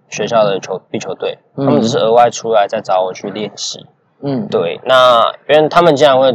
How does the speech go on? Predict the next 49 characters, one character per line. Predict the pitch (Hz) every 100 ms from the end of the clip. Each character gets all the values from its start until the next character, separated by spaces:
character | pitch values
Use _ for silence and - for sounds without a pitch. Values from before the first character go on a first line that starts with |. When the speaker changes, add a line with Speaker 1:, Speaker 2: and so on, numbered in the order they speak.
| -
Speaker 1:
额 | 117
外 | 123 123 98 - -
出 | -
来 | 120
找 | 107 110
我 | 104
练 | 110 107
习， | - 92 87 90
我 | -
觉 | 101 117
得 |
他 | 120
们 | 117 110 104
就 | 110
是 | 107
应 | 110
该 | 107 107
是 | 107 104 98 92
都 | -
会 | 110 107
想 | - 92
要 | 104 104
认 | 101 113
真 | 104 104 101
的 | 95
去 | 90 87 87 87 _ _ _
让 | 127 117 110
自 | -
己 | 120 90
变 | - 107
得 | 92
更 | - 101
好。 | 82 - -
Speaker 2:
就 | 139
是 | 123 127
朝-， | - - 117 -
基 | - -
本 | 165
上 | 147 139
都 | 131 131
是 | 143
算 | 131 131
是 |
朝 | 123 107
着 | 113
选 | - 117
手 | 117 - 120
的 | 113 110
Speaker 1:
对。 | 110 104 90